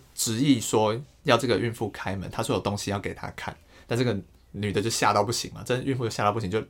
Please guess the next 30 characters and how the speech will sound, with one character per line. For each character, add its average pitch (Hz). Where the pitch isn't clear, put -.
没 113
有， 95
不， 139
就 147
不 147
给 101
他 95
开 95
门 90
这 -
样。 -
然 110
后 160
就 175
发 139
现 143
说， 120
这 214
名 117
可 90
疑 95
的 98
男 98
子 98
跟 127
当 139
年 90
的 92
犯 104
人 -